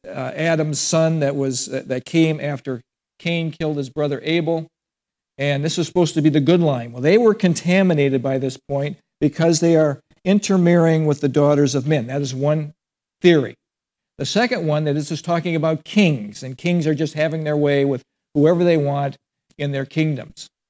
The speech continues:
The third one, which I think is the correct one,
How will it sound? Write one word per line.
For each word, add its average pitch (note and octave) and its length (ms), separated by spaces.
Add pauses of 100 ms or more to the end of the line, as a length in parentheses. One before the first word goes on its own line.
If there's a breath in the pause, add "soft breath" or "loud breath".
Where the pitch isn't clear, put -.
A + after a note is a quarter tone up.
(400)
The - 180
third B3+ 360
one, C#3+ 260
which C#3+ 160
I D3+ 120
think D3+ 220
is C3 120
the C3+ 100
correct F3+ 460
one, C3 380